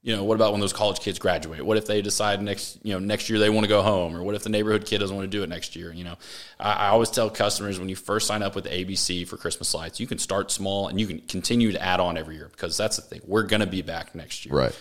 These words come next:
Speaker 1: We're not going anywhere. We're always gonna be here in Bryan College Station. So, yeah, it's that reliability of having us come back next year. And also your warranty is with us as well. You know, if, if your lights go out,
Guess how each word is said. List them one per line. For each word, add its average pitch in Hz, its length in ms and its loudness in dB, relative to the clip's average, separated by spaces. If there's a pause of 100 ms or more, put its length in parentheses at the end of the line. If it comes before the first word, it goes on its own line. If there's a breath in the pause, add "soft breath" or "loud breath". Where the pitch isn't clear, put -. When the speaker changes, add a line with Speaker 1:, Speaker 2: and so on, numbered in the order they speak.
(140 loud breath)
Speaker 1:
We're 104 160 2
not 110 220 2
going 92 200 0
anywhere. 82 480 -6
We're 82 160 -12
always 95 400 4
gonna 85 160 -6
be 82 180 -8
here 82 200 -8
in 78 60 -12
Bryan 80 260 -10
College - 260 -10
Station. - 420 -8
So, 98 200 -2
yeah, 113 220 -2 (580 loud breath)
it's 107 220 -2
that 101 360 0
reliability 101 880 4
of 87 300 -2
having 107 340 -2
us 92 140 -2
come 101 180 0
back 87 260 -4
next 104 380 -2
year. 87 260 -6
And 113 120 0
also 147 280 4
your 92 200 -4
warranty 104 500 2
is 82 140 -4
with 87 160 -2
us 85 200 -2
as 80 140 -10
well. 101 460 2 (180)
You 92 140 -10
know, 82 260 -8
if, 90 220 -8
if - 160 -6
your 92 80 -4
lights 143 240 4
go 113 160 4
out, 104 320 4